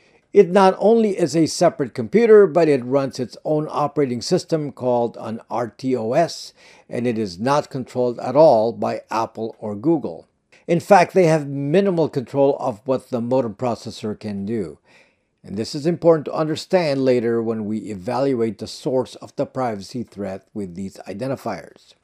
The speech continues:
So it should be fairly obvious now that the modem processor is tied to the cell service, and these two identifiers are specifically managed by the modem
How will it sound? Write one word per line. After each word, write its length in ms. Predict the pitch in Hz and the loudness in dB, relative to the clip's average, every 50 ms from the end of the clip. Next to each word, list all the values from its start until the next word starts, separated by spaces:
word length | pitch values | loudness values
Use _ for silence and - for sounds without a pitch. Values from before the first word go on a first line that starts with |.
| _ _ _ _ _ _ _ _ _ _ | _ _ _ _ _ _ _ _ _ _
So 200 | - - 208 226 | 2 4 4 4
it 140 | - 226 226 | 6 4 2
should 200 | - 269 277 247 | 2 0 0 2
be 140 | 240 254 226 | 2 2 2
fairly 680 | - - - - - - 196 208 214 208 190 190 180 | 0 -4 -10 -4 2 4 4 6 6 6 6 4 4
obvious 560 | - 143 147 143 123 120 127 127 123 - - - | 2 0 -2 -2 0 -2 -2 -2 -4 -6 -10 -8
now 460 | 131 135 131 120 110 107 104 110 120 | -6 -4 -4 -4 -4 -4 -4 -4 -4
that 320 | 120 104 107 117 113 - _ | -4 -6 -6 -8 -8 -8 _
the 120 | - 113 | -8 -6
modem 340 | 117 127 156 175 156 143 113 | 0 2 4 4 2 2 -2
processor 680 | - - 185 202 190 - 180 151 - - 170 170 160 156 | 0 2 4 4 4 2 -2 -4 0 2 2 2 2 2
is 220 | 151 135 110 - | 0 -2 -2 -6
tied 400 | - - 139 135 131 131 117 - | -6 -4 -2 -2 -2 -2 -4 -6
to 80 | - 131 | -6 -6
the 160 | 123 135 120 | -4 -4 -4
cell 380 | - - - 131 120 110 110 104 | -6 -8 -8 -6 -6 -4 -6 -8
service, 800 | - - - - 170 180 170 123 90 - - - - - - _ _ _ _ _ _ _ _ _ | -10 -14 -6 0 4 4 4 4 0 -6 -16 -20 -20 -20 -20 _ _ _ _ _ _ _ _ _
and 200 | - 113 117 110 | -12 -8 -6 -6
these 160 | 113 113 - | -4 -6 -6
two 160 | - - 139 139 | -6 -6 -6 -6
identifiers 880 | - - 123 143 180 185 180 - - 147 135 131 127 131 131 110 - - | -6 -4 -4 -2 0 0 0 -2 -2 -2 0 0 2 0 0 -2 -6 -10
are 200 | - 131 135 120 | -8 -6 -6 -6
specifically 760 | 101 - - 147 135 - 185 185 135 147 170 - 165 165 160 | -8 -6 -4 -4 0 2 2 0 2 -2 -4 -2 0 0 0
managed 580 | 139 127 143 147 131 110 113 110 - - - | 0 0 -2 -2 0 -2 -4 -6 -6 -10 -8
by 200 | - 117 113 113 | -4 -4 -2 -2
the 180 | 113 104 110 107 | -2 -4 -4 -4
modem 480 | 104 107 120 135 135 123 117 110 107 | -4 -2 0 0 2 2 0 -2 -4